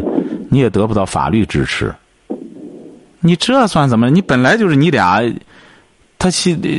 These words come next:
两，双方两厢自愿的，你现在回过头来给人家要钱，这叫什么钱呢？他这关键他没有，没有依据啊！你这个，你甭说你了，就那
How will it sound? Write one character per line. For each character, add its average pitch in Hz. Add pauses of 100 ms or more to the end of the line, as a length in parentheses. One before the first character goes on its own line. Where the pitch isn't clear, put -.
(280)
两， 127
双 185
方 180
两 113
厢 175
自 160
愿 160
的， 80 (320)
你 151
现 196
在 170
回 -
过 160
头 139
来 135 (360)
给 117
人 139
家 175
要 175
钱， 113
这 180
叫 120
什 101
么 101
钱 78
呢？ 82 (1900)
他 190
这 185
关 196
键 185
他 180
没 160
有， 170
没 151
有 170
依 151
据 180
啊！ 92
你 82
这 82
个， 69 (680)
你 165
甭 185
说 196
你 104
了， 147
就 160
那 165